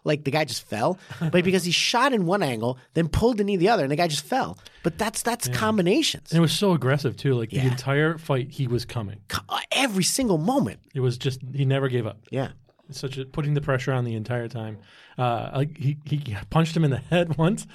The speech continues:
Speaker 2: as the guy's, like, turning around walking away. Did you see that punch?
Speaker 1: No, no, no,
Speaker 2: Like,
Speaker 1: I
Speaker 2: he
Speaker 1: didn't see
Speaker 2: just
Speaker 1: it.
Speaker 2: did, like, the guy almost went down to the ground. It was really cool.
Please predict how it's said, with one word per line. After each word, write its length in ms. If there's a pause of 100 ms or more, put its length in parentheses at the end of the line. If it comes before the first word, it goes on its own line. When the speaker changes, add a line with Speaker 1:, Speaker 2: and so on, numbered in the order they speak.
(140)
Speaker 2:
as 120
the 80
guy's, 280
like, 140
turning 240
around 220
walking 320
away. 160
Did 80
you 80
see 140
that 220
punch? 520
Speaker 1:
No, 180
no, 140
no, 80
Speaker 2:
Like, 60
Speaker 1:
I 40
Speaker 2:
he 60
Speaker 1:
didn't 80
see 80
Speaker 2:
just 140
Speaker 1:
it. 60
Speaker 2:
did, 280
like, 160 (160)
the 100
guy 280
almost 340
went 160
down 140
to 60
the 60
ground. 240
It 40
was 100
really 160
cool. 280